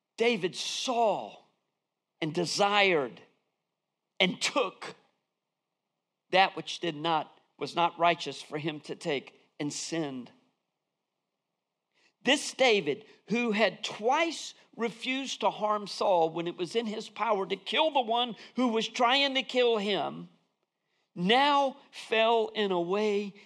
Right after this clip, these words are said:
that we all understand, even if we would never do such. Did you expect David to fall at this point in the story? If you're reading through, is this what you would have anticipated from him?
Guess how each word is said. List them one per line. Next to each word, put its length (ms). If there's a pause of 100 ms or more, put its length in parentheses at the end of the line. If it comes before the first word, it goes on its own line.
(140)
that 160
we 160
all 340
understand, 880
even 340
if 160
we 140
would 180 (120)
never 680
do 240
such. 600 (1800)
Did 300
you 160
expect 840
David 460
to 80
fall 340
at 100
this 140
point 320
in 60
the 40
story? 440
If 140
you're 180
reading 360
through, 400 (520)
is 160
this 180
what 160
you 80
would 140
have 120
anticipated 720
from 160
him? 220